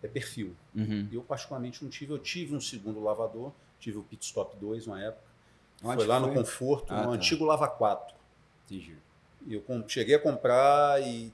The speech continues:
Speaker 1: tentar administrar os dois. Na época eu tinha até o sócio, que era o Nando. Mas é uma coisa complexa. Eu, eu te, te confesso que é uma coisa que, pra mim, eu não tenho perfil. Porque eu sou muito centralizador. Eu gosto
Speaker 2: Você
Speaker 1: de
Speaker 2: sempre
Speaker 1: estar
Speaker 2: foi assim? Ou você se
Speaker 1: De,
Speaker 2: tornou?
Speaker 1: eu acho que eu me tornei, né?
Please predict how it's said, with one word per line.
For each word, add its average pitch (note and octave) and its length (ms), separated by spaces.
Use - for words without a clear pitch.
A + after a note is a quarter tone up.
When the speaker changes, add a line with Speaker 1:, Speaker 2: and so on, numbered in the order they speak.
Speaker 1:
tentar B2 260
administrar A#2+ 520
os G2+ 100
dois. A2+ 220
Na A#2 120
época A2+ 180
eu - 20
tinha G#2+ 140
até B2 100
o B2+ 60
sócio, B2 420
que A2+ 60
era G#2 80
o G#2+ 40
Nando. A2 300
Mas B2 300
é C3 60
uma E3+ 160
coisa F3 240
complexa. C#3 580
Eu, A2 160
eu A2+ 80
te, - 240
te - 140
confesso - 400
que D3 40
é C#3 40
uma B2+ 80
coisa C3 200
que, C3+ 60
pra C3 180
mim, A2+ 180
eu C3 120
não C3+ 100
tenho C3 200
perfil. G2 400
Porque - 160
eu A2+ 80
sou A2+ 220
muito A#2 300
centralizador. A2 680
Eu B2+ 100
gosto C3 180
Speaker 2:
Você E3 80
Speaker 1:
de - 60
Speaker 2:
sempre D#3+ 220
Speaker 1:
estar C#3 140
Speaker 2:
foi C#3+ 100
assim? B2+ 100
Ou A#2+ 100
você B2+ 280
se D#3 200
Speaker 1:
De, - 60
Speaker 2:
tornou? A#2 680
Speaker 1:
eu D#4 160
acho B3 160
que - 60
eu C#4 40
me C4 100
tornei, C3 400
né? C3 120